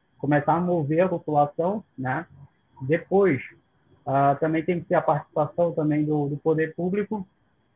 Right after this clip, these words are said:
e pouco a pouco a gente vai desenhando uma nova história, né, pra, pra, pra desenvolver um projeto bem bacana aí, pra se manter vivo, faz parte, né, e as cidades que se mantêm aí com a sua, com a sua área,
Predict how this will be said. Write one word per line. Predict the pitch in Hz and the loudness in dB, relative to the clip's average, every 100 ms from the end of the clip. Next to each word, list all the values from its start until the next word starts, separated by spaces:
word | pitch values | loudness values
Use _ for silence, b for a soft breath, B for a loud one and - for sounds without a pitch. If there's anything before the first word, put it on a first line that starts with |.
| _ _ _ | _ _ _
e | 165 | -6
pouco | 175 196 208 | 0 0 2
a | 233 | 0
pouco | - 208 214 | 4 2 2
a | |
gente | 202 196 196 | -2 -4 0
vai | 202 | 2
desenhando | 190 196 208 196 190 185 135 131 _ 143 | 2 0 -2 -2 -2 0 -2 -4 _ -4
uma | 156 | -2
nova | 160 160 175 | -2 -2 -4
história, | - 170 170 180 | -2 0 2 2
né, | 165 165 - | 0 -4 -2
pra, | 175 175 170 | 0 2 0
pra, | - 175 185 190 | -2 2 2 2
pra | 175 180 180 | 0 -2 -2
desenvolver | 170 185 190 190 170 180 185 _ _ _ _ _ | -2 -2 0 0 0 -2 -4 _ _ _ _ _
um | 156 | -4
projeto | 156 175 175 175 160 | 2 4 4 2 -2
bem | 180 | 0
bacana | 214 208 - 190 196 | 0 0 -2 -2 0
aí, | 175 165 214 - _ _ | -2 -2 -6 -10 _ _
pra | 196 220 | 0 0
se | - | 0
manter | 240 240 240 240 | -2 0 0 -2
vivo, | 214 202 123 120 117 _ | 0 -2 -2 -6 -10 _
faz | - 156 - | 0 0 0
parte, | 165 175 196 - | 0 0 -2 -4
né, | 185 160 170 185 _ _ _ 175 | -4 -2 -4 -8 _ _ _ 0
e | |
as | 170 175 | 0 0
cidades | 180 185 185 | 4 4 4
que | - 190 | -6 -10
se | 202 | -6
mantêm | 196 196 190 180 175 | -4 -4 -2 -2 0
aí | 175 170 | -2 -2
com | 175 | -2
a | 160 - | -4 -4
sua, | 160 156 147 143 135 127 127 - | -2 2 2 2 2 0 -4 -6
com | 139 | -6
a | 131 | -4
sua | 156 131 | 0 2
área, | 131 156 180 135 123 | 4 4 4 2 0